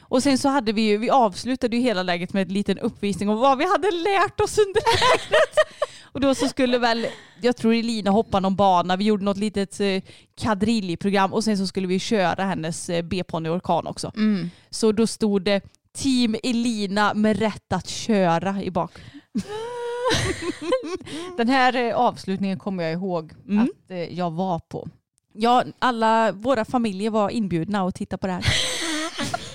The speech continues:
Speaker 1: Men ändå så jävla ambitiösa, eller?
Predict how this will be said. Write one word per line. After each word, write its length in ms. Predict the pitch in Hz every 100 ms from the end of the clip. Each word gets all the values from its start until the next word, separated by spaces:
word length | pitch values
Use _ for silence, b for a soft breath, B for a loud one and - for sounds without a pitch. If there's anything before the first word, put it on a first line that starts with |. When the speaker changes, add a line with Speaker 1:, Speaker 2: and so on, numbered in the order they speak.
| 640 - - - 571 - 392 - - B 698 -
Speaker 1:
Men 80 | 302 403
ändå 140 | 359 302
så 120 | 302
jävla 500 | 254 349 277 202 196
ambitiösa, 800 | 240 226 - 285 190 185 - 320
eller? 260 | 349 466